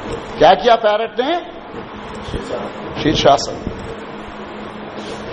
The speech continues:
It has started moving or trying to move, whether it is closed tight or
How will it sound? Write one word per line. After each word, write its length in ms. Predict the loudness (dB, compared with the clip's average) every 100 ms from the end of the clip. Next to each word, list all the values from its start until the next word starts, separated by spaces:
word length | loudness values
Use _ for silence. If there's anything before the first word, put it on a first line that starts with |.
| -10 -4
It 100 | 6
has 320 | 6 6 -2 -10 -10
started 520 | 0 6 6 6 -2
moving 480 | 2 4 4 4 4
or 260 | 4 4 2
trying 360 | 2 0 0
to 100 | 2
move, 240 | 4 4 4
whether 220 | 2 2
it 100 | -2
is 160 | -8 -10 -4
closed 300 | 4 4 4 2
tight 320 | 4 4 4
or 160 | 0